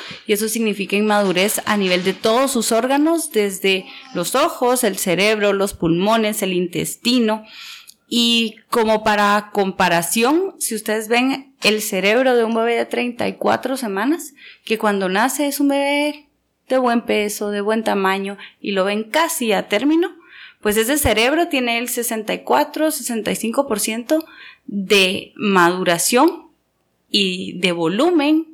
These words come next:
que si hubiera nacido de cuarenta semanas. Entonces, solo ahí ves la importancia. Es una de las causas de muertes prevenibles, eh,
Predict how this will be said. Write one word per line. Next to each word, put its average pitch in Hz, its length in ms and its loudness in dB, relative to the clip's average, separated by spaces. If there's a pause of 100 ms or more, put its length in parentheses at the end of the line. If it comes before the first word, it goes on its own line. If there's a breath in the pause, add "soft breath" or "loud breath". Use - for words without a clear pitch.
(120)
que 190 140 2
si 196 140 -4
hubiera 190 200 0
nacido 196 300 -4
de 220 140 -2
cuarenta 180 440 2
semanas. 190 720 -4
Entonces, 196 360 -6
solo 226 440 4
ahí 196 220 2
ves 208 180 2
la 214 80 0
importancia. 196 800 -2 (1300 loud breath)
Es - 640 0 (120)
una 233 280 4
de 226 40 4
las 196 200 0
causas 220 360 0
de 196 60 -2
muertes 202 400 0
prevenibles, 208 1040 0 (560)
eh, 180 520 -6